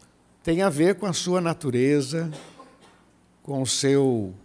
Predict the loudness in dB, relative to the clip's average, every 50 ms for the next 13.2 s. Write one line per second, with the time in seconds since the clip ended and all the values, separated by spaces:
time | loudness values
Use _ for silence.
0 | -20 -20 _ _ _ -10 -8 -8 -8 -2 2 4 6 6 6 4 4 2 -2 -2
1 | -2 -4 -6 -4 -4 -4 -2 0 0 2 2 2 0 0 -2 -2 -2 -6 -12 -20
2 | -20 -20 _ _ _ _ _ _ _ _ _ _ _ _ _ _ _ _ _ _
3 | _ _ _ _ _ _ _ _ _ _ _ _ -14 -8 -4 -2 0 2 0 0
4 | -2 -6 -12 -16 -20 -20 _ _ _ _ _ _ _ _ _ _ _ _ _ _
5 | _ _ _ _ _ _ _ _ _ -20 -20 -20 -20 -20 -20 -20 _ _ _ _
6 | _ _ _ -8 -4 -2 0 2 4 4 4 2 2 0 0 2 2 2 2 2
7 | 2 0 0 -2 0 0 0 0 0 0 0 -2 0 0 -2 -2 -2 -2 -2 -2
8 | -2 -2 0 2 4 4 4 2 0 -4 -6 -4 -2 0 0 0 -2 0 0 0
9 | 2 0 0 2 2 2 2 2 0 0 0 0 0 -2 -2 -4 -10 -16 -20 _
10 | _ _ _ -20 -20 _ -20 -20 _ _ -20 -20 -20 -20 -20 -20 -20 -20 -20 -20
11 | -20 -20 -14 -8 -4 -2 -2 -2 -2 0 2 4 6 6 6 4 4 0 -4 -6
12 | -8 -8 -8 -4 2 4 4 4 4 2 0 0 2 2 2 2 2 0 -2 -2
13 | -2 -4 -6